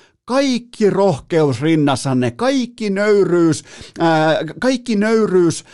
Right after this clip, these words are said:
<laughs> sielussanne, menkää ammentamaan kaikki informaatio pois, että miten pesäpalloperhe luo tällaisen hypen, luo tällaisen kulttuurin, tällaisen,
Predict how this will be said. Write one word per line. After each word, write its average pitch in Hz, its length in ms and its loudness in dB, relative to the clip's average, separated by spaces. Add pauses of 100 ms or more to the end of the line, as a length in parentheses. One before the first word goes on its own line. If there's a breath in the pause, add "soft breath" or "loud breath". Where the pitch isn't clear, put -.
(100)
<laughs> - 220 -2
sielussanne, 175 760 0
menkää 202 480 -2
ammentamaan 135 760 0 (320 loud breath)
kaikki 226 420 -2
informaatio 147 880 0
pois, 127 440 0 (260 soft breath)
että 135 300 -2
miten 202 640 -2 (360 soft breath)
pesäpalloperhe 151 1160 0 (200 soft breath)
luo 143 300 0
tällaisen 170 680 0 (260 soft breath)
hypen, 151 480 2 (180 loud breath)
luo 151 240 2
tällaisen 190 580 0
kulttuurin, 143 720 0
tällaisen, 190 580 0